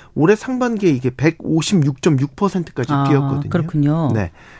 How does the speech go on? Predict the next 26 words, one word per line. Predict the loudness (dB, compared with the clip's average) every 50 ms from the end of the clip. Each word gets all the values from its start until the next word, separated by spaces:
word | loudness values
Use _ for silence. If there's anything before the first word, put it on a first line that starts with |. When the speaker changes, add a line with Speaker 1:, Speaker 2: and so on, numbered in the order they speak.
| -20
Speaker 1:
그 | -8 -2 0 2
다음에 | 4 4 4 6 4 4
나온 | 4 4 4 4 2
게 | 2 0
이천이십일 | 0 -2 -2 -4 -2 -2 0 0 0 -2 -4 -4 -2 0 0
년에 | 0 0 0 0 -2 -2 -4 -8 -14 _ _ -12
출시된 | -8 -8 -8 -4 0 0 2 0
사 | 0 -2 -2 0 0 0
세대 | 0 0 -2 0 -2 -4 -6 -8 -14 _ _ _ _ _
실손보험인데 | -10 -8 -6 -4 0 0 2 4 4 4 4 4 2 2 2 0 0 0
이 | 0 -2
손해율도 | 0 2 2 4 4 4 4 2 0 0
꽤 | 2 2
올랐습니다. | 4 4 2 0 -2 -4 -6 -6 -6 -6 -6 -6
이게 | -4 -2 -2
작년에 | 0 2 4 4 6 6 6 4 4 2 -2 -8 -20 -20 -20 -20 -12
팔십구 | -6 -4 -2 -2 -2 -2 -4 -2
점 | 0 2 2 2
오 | 2 0
퍼센트였는데 | 0 0 0 0 2 0 0 0 -2 -2 -2 -2 -2 -2 -2 -4 -4 -6 -10 -20 -20 -20 -20 -12 -4 2
올해 | 4 6 6 6 6 4 0 _ _ _ -6 -2
백십오 | -2 -2 -2 -2 -2 0 0 0
점 | 2 0 -2 -2
구 | -4 -6 -8
퍼센트까지 | -4 0 0 0 0 0 -4 -4 -4 -4 -4 -4 -4
올랐습니다. | -4 -6 -8 -8 -10 -12 -18 -20 -20 -20 -20 -20